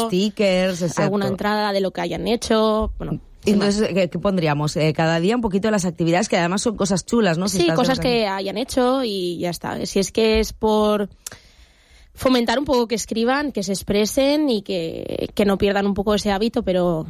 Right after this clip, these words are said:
Speaker 1: Mm.
Speaker 2: ya
Speaker 1: Y
Speaker 2: está.
Speaker 1: luego, ¿tú, tú se lo has recomendado a tus alumnos? ¿Les vas a pedir diario?
Speaker 2: Yo creo que sí que se lo voy a recomendar en inglés, pero
Speaker 1: Bueno, es que, que te
Speaker 2: <laughs> es
Speaker 1: vayan a
Speaker 2: que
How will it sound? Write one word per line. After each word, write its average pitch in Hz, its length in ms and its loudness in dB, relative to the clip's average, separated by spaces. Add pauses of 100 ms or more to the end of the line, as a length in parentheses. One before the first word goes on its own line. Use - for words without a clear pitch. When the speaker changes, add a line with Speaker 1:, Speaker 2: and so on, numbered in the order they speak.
(180)
Speaker 1:
Mm. 156 140 2 (160)
Speaker 2:
ya 180 100 -2
Speaker 1:
Y 220 40 6
Speaker 2:
está. 220 40 6
Speaker 1:
luego, 208 200 4
¿tú, 190 200 -2
tú 208 120 0
se 262 100 2
lo 254 60 2
has 240 60 -4
recomendado 233 420 0
a 220 40 -2
tus 214 160 -4
alumnos? 208 400 0
¿Les 175 80 0
vas 180 120 0
a 208 40 -2
pedir 202 240 0
diario? 202 460 2 (680)
Speaker 2:
Yo 277 420 2
creo 294 360 0 (240)
que 220 160 -2
sí 226 300 -2
que 240 140 0
se 247 100 0
lo 226 80 2
voy 196 80 2
a 190 80 0
recomendar 180 680 -2 (520)
en 190 400 0
inglés, 170 540 -6 (240)
pero 202 300 4
Speaker 1:
Bueno, 170 220 -2
es - 280 0
que, 233 120 2 (560)
que 233 100 2
te 233 100 2
Speaker 2:
<laughs> - 80 4
es 247 100 4
Speaker 1:
vayan 269 120 0
a - 40 2
Speaker 2:
que 285 60 2